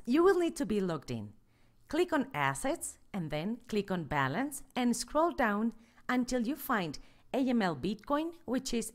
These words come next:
A B T C. Once you find A B T C, click on Deposit.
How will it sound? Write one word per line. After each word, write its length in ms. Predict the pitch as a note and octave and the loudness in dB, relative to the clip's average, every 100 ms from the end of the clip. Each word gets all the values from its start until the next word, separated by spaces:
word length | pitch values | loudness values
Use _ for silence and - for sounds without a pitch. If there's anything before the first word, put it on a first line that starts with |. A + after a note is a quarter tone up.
| - | -2
A 140 | A3 | -2
B 160 | - F#3 | -2 -6
T 180 | - | -6
C. 300 | E3 - A#2+ - - - _ _ _ _ _ _ _ _ _ _ _ - | -8 -6 -8 -10 -20 -20 _ _ _ _ _ _ _ _ _ _ _ 2
Once 340 | D#4 F#4 - | 2 2 2
you 80 | F#4 | 2
find 360 | - F3+ D3 - - | 4 2 2 0 0
A 100 | D#4 | 0
B 160 | E4 | 0
T 160 | D#4 A#3 | -2 -4
C, 380 | - C#3+ F#3+ A#3 - - - | -2 -2 -4 -6 -14 -20 -4
click 260 | D4+ F4 | -2 0
on 80 | D#4 | 0
Deposit. 640 | B3+ - E3 C#3+ A#2+ A#2 | 0 0 0 0 -6 -10